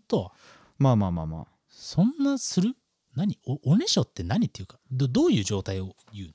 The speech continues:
Speaker 1: の？
Speaker 2: おねしょはもう、
Speaker 1: すんなよって思うんだけど。
Speaker 2: <laughs> お前。
Speaker 1: 寝てんだから。
Speaker 2: 鬼教官が。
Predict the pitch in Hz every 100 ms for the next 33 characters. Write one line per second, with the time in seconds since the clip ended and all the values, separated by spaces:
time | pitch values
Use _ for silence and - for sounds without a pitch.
0 | _ 143 202 226 135 104 95 98 92 87
1 | - _ - - - 392 320 117 92 113
2 | 104 78 - - _ _ - - - -
3 | 156 123 113 101 120 147 151 156 120 101
4 | 92 - _ - - _ - - - 127
5 | 131 131 151 127 113 101 95